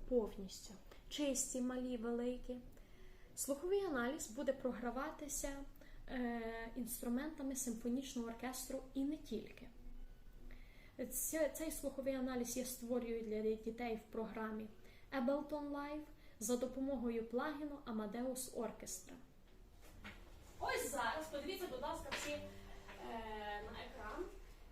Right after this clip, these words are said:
Бачите? У нас є багато тут,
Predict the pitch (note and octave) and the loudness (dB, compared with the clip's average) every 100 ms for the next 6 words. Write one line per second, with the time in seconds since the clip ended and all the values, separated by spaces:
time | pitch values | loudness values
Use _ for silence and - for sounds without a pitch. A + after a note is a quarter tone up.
0 | - - - - - - - - D4+ - | -14 -12 -12 -12 0 6 6 4 -4 -6
1 | - - - - - - - - A4+ A4+ | -8 -10 -12 -12 -12 -10 -2 2 4 4
2 | F4 E4+ - - - C4 C#4 E4 D#4 C#4+ | 4 2 -2 -8 -8 -4 0 -2 -2 -6